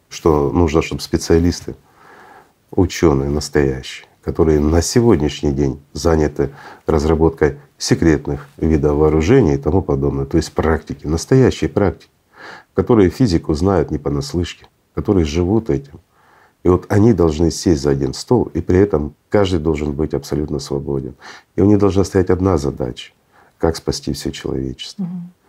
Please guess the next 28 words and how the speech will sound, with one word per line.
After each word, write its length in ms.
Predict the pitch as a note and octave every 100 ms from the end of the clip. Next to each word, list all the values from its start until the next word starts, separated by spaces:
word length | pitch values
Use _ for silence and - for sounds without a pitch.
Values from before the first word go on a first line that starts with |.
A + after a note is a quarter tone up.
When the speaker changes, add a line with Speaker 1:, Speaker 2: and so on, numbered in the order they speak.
| _ _ _ _ _ _
Speaker 1:
И 140 | F2 E2
здесь, 640 | D2 D#2 G#2 F2 - - - _ -
если 400 | D#2+ F2+ F2+ F2
кто-то 520 | - - G#2+ G2+ D#2
будет, 480 | D2 E2+ G#2 D#2+ C#2 - - - - - _
ну, 160 | F#2+ G#2
на 100 | E2
кого-то 360 | F2 F#2+ F#2+
косо 320 | D2+ F#2 -
смотреть, 680 | C#2+ - D2+ D2 F#2+ G2 - _ _ _
то 120 | E2+
у 140 | - F2
них 260 | F2+ F2
никогда 500 | E2+ F2+ E2+ F2 F#2
не 140 | D2+ D2
будет 340 | E2 E2 C#2
резонанса. 600 | C#2+ C#2+ C#2 C#2 C2 - - _ _ - - _
Потому 180 | E2+ E2+
что 240 | - - - D#2+ _
достаточно 600 | - F2 - G#2+ F2 -
одного 280 | E2+ E2+ G2
человека 460 | E2+ F2 F#2 F2 D2+
в 60 | -
коллективе, 460 | D#2+ E2 - F#2
который 320 | D#2 - D#2+ D2+ C#2+
будет 260 | - D#2 D2
создавать 480 | - C#2+ E2 F2 D2
диссонанс, 640 | D2+ - E2 A#2 C#3 -